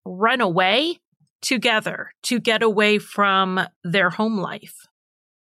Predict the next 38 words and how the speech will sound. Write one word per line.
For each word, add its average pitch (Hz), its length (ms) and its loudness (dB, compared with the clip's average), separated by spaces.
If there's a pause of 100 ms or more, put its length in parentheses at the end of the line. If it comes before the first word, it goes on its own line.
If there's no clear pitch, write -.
(680)
That 226 280 -2
was 233 280 2
an 233 140 0 (100)
angle 220 520 2
the 208 180 2
authorities 190 680 0
looked 196 320 -4
at, 196 480 0
but 190 200 -2
they 190 120 0
doubted 175 520 0
it 185 260 -4
from 175 320 -4
the 160 80 -2
start. - 640 -8 (840)
So 285 200 -2
we 294 100 -2
do 302 160 0
know 240 340 0
Ward 220 320 2
was 190 240 0
on 220 260 4
the 220 100 2
radar 185 480 2
for 180 400 -2
sure. 143 400 -2
His 175 400 -4
home, 240 480 -2
his 202 240 0
property, 208 880 0
even 285 240 -2
his 269 160 0
favorite 220 400 0
camping 220 580 0
spot 165 600 -2
were 202 180 -2
all 185 240 2
searched. - 720 -4